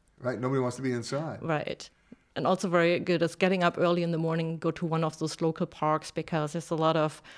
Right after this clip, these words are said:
Speaker 2: activity, people practicing Tai Chi, but also more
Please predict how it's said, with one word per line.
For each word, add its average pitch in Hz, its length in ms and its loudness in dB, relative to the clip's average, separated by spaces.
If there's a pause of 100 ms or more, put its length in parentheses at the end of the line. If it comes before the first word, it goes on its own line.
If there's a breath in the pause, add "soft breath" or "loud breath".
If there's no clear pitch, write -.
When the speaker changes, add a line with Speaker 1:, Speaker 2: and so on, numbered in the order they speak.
(300 loud breath)
Speaker 2:
activity, 170 1000 0 (180)
people 165 400 0
practicing 165 460 -4
Tai 160 240 0
Chi, 165 520 0
but 156 160 0
also 160 480 0
more 156 380 2